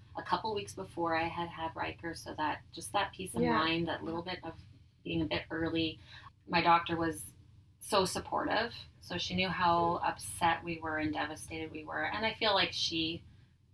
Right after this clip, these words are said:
Speaker 1: felt that way too. Um, yeah, anyway, so she took care of me to the point where, yeah, like, I could just call her and be like, "Hey, I'm, I'm feeling a little uncertain today. I need to go for a fetal assessment," and I could get in. Um, they also decided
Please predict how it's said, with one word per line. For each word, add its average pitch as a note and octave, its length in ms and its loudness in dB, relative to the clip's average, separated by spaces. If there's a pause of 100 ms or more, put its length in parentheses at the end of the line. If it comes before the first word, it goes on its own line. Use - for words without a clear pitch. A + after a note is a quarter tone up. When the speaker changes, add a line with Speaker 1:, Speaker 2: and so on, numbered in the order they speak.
(140)
Speaker 1:
felt F3 220 4
that F3+ 200 4
way F3+ 180 -2
too. F#3 320 -6 (500)
Um, E3 520 4 (200)
yeah, D#3+ 260 4
anyway, E3+ 220 4
so F3 160 -4
she F3 160 -4
took F3+ 200 -6
care E3+ 240 0
of E3+ 60 0
me E3 160 0
to - 60 -12
the E3 80 -8
point D#3 300 -2
where, D#3 120 0
yeah, C#3 180 2
like, - 160 -4
I D#3+ 60 -4
could - 140 -16
just - 200 -8
call D#3 180 2
her D#3 60 0
and D#3 80 -2
be D3+ 60 -2
like, - 180 -4
"Hey, - 200 -6
I'm, D#3+ 300 2 (140)
I'm F3+ 220 4
feeling F3 300 0
a D#3+ 60 -2
little D#3+ 180 0
uncertain D#3+ 400 -2
today. A#3 340 0 (100)
I E3 140 6
need D#3+ 180 0
to D#3+ 80 -12
go D3 160 -6
for - 160 -12
a - 40 -14
fetal - 240 -14
assessment," - 440 -16 (380)
and F3 120 6
I D#3+ 80 8
could D#3+ 160 -6
get E3+ 140 -8
in. - 220 -10 (480)
Um, D#3+ 500 2
they E3+ 120 4
also E3 420 4
decided D#3+ 540 2